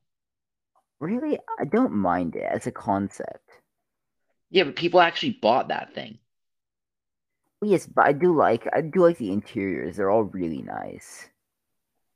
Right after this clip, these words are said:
Speaker 2: That car was so bad it killed, um, the company who originally made it.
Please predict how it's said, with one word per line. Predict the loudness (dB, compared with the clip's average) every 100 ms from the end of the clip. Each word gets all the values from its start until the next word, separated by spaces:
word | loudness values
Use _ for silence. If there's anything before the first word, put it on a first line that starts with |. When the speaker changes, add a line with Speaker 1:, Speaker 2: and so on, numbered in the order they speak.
| _ _ 4
Speaker 2:
That | 4 4
car | 2
was | 2 2
so | 4 4
bad | 6 4 2
it | 0 -6
killed, | 0 4 6 4 2 -4 -6 2
um, | 4 6 4 2 -4 -4
the | -2
company | 0 2 2
who | 4
originally | 2 0 -6
made | -2 2 2
it. | -2